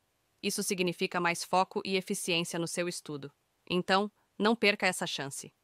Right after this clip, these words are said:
Clique no link na descrição deste vídeo ou visite nosso site para se matricular agora mesmo. É rápido, fácil e vai transformar a maneira como você aprende. Agora, vamos voltar à aula.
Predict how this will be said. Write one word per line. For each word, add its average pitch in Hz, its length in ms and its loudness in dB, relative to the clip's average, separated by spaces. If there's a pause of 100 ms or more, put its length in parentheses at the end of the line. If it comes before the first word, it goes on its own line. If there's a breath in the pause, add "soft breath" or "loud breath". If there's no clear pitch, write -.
(640)
Clique 233 260 2
no 220 140 4
link 196 280 0
na 180 120 2
descrição 175 480 -6
deste 170 260 -6
vídeo 185 460 -4
ou 202 200 4
visite 185 380 -2
nosso 170 240 -4
site 165 400 -2
para 170 220 -6
se - 120 -8
matricular 170 600 -4
agora 160 260 -8
mesmo. 147 480 -10 (560)
É 180 80 0
rápido, 185 600 -2
fácil 185 600 0
e 185 120 -4
vai 175 200 2
transformar 175 600 -2
a 165 40 -2
maneira 165 360 -2
como 170 240 -4
você 165 280 -8
aprende. 143 540 -10 (760)
Agora, 202 440 4
vamos 196 360 2
voltar 175 420 -2
à 165 180 -2
aula. 147 360 -8